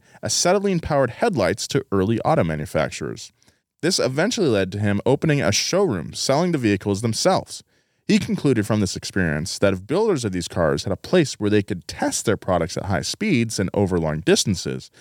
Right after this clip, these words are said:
they would create better quality cars. So he decided to build a racetrack and rent the facilities to automakers. Fisher was also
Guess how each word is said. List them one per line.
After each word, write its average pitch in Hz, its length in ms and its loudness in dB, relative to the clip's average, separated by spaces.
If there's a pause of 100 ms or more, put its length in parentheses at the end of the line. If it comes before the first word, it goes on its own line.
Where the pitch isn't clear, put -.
(320)
they 117 140 0
would 165 160 0
create 85 420 -2
better 78 240 -2
quality 76 420 -6
cars. - 560 -2 (280)
So 180 420 0
he 127 160 -4
decided 135 380 2
to 107 80 -2
build 95 180 2
a 82 60 -2
racetrack 80 720 -2
and 98 220 -2
rent 208 160 0
the - 80 0
facilities 82 720 -6 (100)
to - 160 -14
automakers. 95 680 -4 (600)
Fisher 214 380 0
was 147 200 0
also 110 540 2